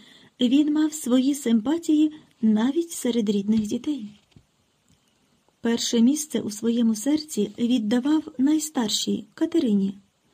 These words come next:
хоч зі всіх дочок вона була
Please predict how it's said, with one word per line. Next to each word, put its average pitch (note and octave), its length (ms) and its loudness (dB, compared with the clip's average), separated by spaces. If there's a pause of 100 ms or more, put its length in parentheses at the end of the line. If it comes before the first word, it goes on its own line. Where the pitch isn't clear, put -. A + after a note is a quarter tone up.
(600)
хоч C4+ 280 2
зі B3 220 0
всіх C4 440 2
дочок B3 500 0
вона B3 360 4
була D4+ 360 2